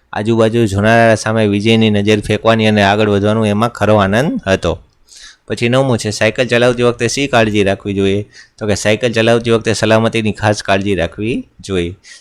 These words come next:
સાયકલની કોઈની સાથે અથડાઈ ન જાય તેનું ધ્યાન રાખવું જોઈએ. ટ્રાફિકના નિયમોનું પાલન કરવું જોઈએ. સાયકલની બ્રેક, ચેન, ટાયર, હેન્ડલ વગેરે યોગ્ય રીતે કામ કરે છે કે નહીં તેની તપાસ કરી લેવી જોઈએ. પછી દસમું છે,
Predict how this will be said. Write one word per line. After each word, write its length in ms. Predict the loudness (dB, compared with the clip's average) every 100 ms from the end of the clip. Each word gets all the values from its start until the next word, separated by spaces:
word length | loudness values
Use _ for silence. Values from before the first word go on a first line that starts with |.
| _
સાયકલની 400 | -6 -4 -2 -2
કોઈની 320 | 0 2 2
સાથે 300 | 0 -2 0
અથડાઈ 380 | -2 0 -2 0
ન 160 | 2
જાય 220 | 2 2 0
તેનું 240 | 0 -2
ધ્યાન 300 | 0 0 0
રાખવું 460 | -2 -6 -4 -4 -4 -4
જોઈએ. 260 | -2 -2
ટ્રાફિકના 540 | -4 -6 -6 -6 -2 0
નિયમોનું 480 | 2 0 0 0
પાલન 420 | 0 0 2 2 2
કરવું 280 | 2 2
જોઈએ. 260 | 2 2 0
સાયકલની 460 | 0 -2 0 -2 -2
બ્રેક, 420 | 0 2 2 -2
ચેન, 440 | -4 0 0 0
ટાયર, 360 | 2 2 2 2
હેન્ડલ 300 | 0 -2 -2
વગેરે 360 | -4 -2 0
યોગ્ય 240 | 0 0 -2
રીતે 220 | -2 -4
કામ 240 | -4 -4
કરે 200 | 0 -2
છે 120 | -2 -6
કે 140 | -4
નહીં 260 | -2 -2 -6 -16 -20 -16
તેની 180 | -4 -2
તપાસ 360 | -2 0 0 -2
કરી 200 | -2 -2
લેવી 500 | 0 -2 -2 -4 -8 -4
જોઈએ. 380 | -2 -2 -4 -8 -6 -4 -4 -6 -10 -14 _ _ _ _ _ -20 -20 -20 -20 _ -16
પછી 180 | -8 0
દસમું 360 | 2 2 0
છે, 200 | 0 -2